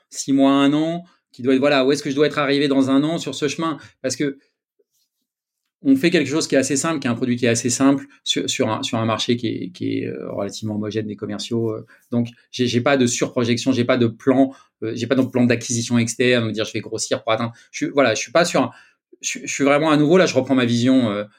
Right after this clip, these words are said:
et je dis pas que c'est la bonne vision, hein, je dis que c'est ma vision, hein, attention, hein. C'est, je suis pas sûr que ce soit la vision la plus efficiente en termes d'argent, parce que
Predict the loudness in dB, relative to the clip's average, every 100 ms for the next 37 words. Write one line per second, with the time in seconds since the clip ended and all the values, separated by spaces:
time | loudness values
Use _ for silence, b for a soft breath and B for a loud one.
0 | b _ -20 -12 -6 -4 -4 0 0 -2
1 | -10 -10 -10 -8 -8 -10 -20 -20 -18 -12
2 | -10 -8 -8 -8 -10 -16 -14 -16 -16 -20
3 | -20 -14 -14 -12 -16 -20 -20 _ _ -12
4 | -8 -6 -2 0 0 0 0 2 2 2
5 | 2 0 0 -4 -2 0 0 -2 -4 -2
6 | -2 0 0 0 -2